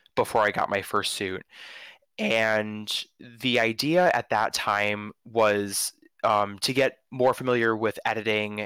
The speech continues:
and, s-, you know, setting up a camera and lighting and all that fun stuff,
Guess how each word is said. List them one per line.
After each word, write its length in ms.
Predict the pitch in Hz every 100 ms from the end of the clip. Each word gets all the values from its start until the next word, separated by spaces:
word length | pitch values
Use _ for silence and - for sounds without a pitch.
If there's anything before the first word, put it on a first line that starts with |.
| -
and, 400 | 175 131 107 101
s-, 260 | - - -
you 140 | 123
know, 260 | 107 101 98
setting 260 | - - 104
up 80 |
a 60 | 107
camera 320 | - 104 101
and 100 | 101
lighting 240 | 113 117 107
and 60 |
all 80 | 104
that 140 | 107
fun 120 | - 107
stuff, 380 | - 104 104